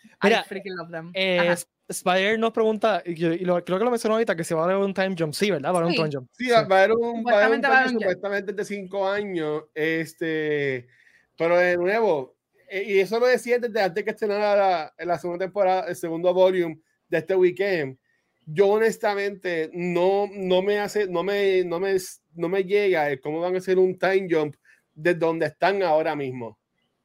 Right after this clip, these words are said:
Speaker 1: Ujú.
Speaker 3: Porque básicamente están, están en el endgame ahora mismo. Tú sabes, ya están en la, en la, en el campo de batalla con Hawkins.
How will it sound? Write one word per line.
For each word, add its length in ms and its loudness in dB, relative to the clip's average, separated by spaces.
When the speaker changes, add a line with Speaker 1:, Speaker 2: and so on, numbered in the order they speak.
Speaker 1:
Ujú. 320 -4
Speaker 3:
Porque 220 0
básicamente 600 0
están, 300 0
están 260 0
en 100 0
el 120 -2
endgame 640 -2
ahora 320 2
mismo. 440 -4
Tú 140 -4
sabes, 280 2
ya 80 4
están 240 2
en 80 2
la, 220 6
en 100 4
la, 160 2
en 100 2
el 80 2
campo 280 0
de 120 2
batalla 840 2
con 260 -2
Hawkins. 500 -4